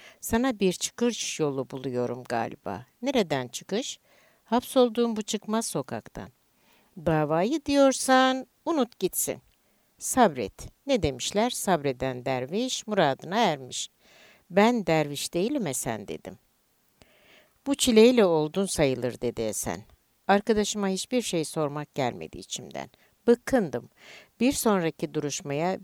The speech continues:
bir ay daha vardı. Hakim gözlüklerinin üzerinden bana,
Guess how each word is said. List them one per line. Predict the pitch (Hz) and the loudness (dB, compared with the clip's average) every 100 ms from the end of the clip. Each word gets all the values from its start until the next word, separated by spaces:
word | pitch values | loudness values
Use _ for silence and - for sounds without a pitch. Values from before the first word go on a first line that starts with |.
| - | 0
bir | 240 | 4
ay | 170 160 | 4 2
daha | 139 131 117 | 0 -2 -2
vardı. | - - - - _ _ _ _ | -4 -8 -14 -20 _ _ _ _
Hakim | - 190 185 226 240 214 | 0 2 2 0 -4 -2
gözlüklerinin | 180 156 147 - 151 156 208 | 0 0 -2 -6 -2 -2 -2
üzerinden | 180 139 135 127 123 120 120 | -6 -2 -2 -2 -4 -6 -2
bana, | 110 113 175 | -4 -2 -4